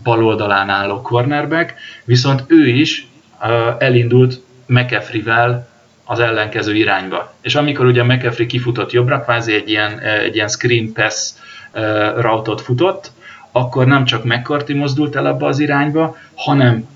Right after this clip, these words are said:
ö, Gilmore is elmozdult abba az irányba, és innentől kezdve Whitakerre senki az égvilágon nem figyelt. Tehát ő üresen maradhatott, és, és, ö,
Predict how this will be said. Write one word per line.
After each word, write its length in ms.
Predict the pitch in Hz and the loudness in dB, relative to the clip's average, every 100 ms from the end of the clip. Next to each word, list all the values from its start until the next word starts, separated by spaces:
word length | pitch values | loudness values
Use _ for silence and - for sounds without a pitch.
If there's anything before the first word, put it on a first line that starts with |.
| - | -2
ö, 380 | 117 117 113 117 | 2 2 2 2
Gilmore 380 | 123 143 147 151 | 4 4 4 2
is 140 | 147 | 2
elmozdult 540 | 147 151 147 143 151 151 | 0 0 0 2 2 0
abba 240 | 143 151 | 0 2
az 100 | 147 | 2
irányba, 540 | 147 151 156 160 160 - | 0 -2 0 0 0 0
és 120 | 139 | 2
innentől 380 | 147 135 120 113 | 2 4 4 2
kezdve 360 | 131 123 120 - | 2 2 2 2
Whitakerre 480 | 151 123 123 127 120 | 0 0 -2 0 2
senki 420 | - 135 127 113 | 2 2 0 0
az 120 | 110 | 0
égvilágon 560 | 110 110 107 104 107 107 | 0 0 -2 -2 -2 -6
nem 160 | 104 | -8
figyelt. 420 | 107 123 107 - - _ _ _ _ - _ | -4 -2 -2 -6 -16 _ _ _ _ -20 _
Tehát 300 | 127 127 139 | 2 2 2
ő 40 | 123 | 4
üresen 420 | 127 123 120 110 | 4 4 2 0
maradhatott, 640 | 117 127 127 123 131 123 | 0 0 0 0 0 0
és, 180 | 113 - | -2 0
és, 340 | 117 107 - | 0 0 0
ö, 400 | 117 113 110 113 | 4 4 4 2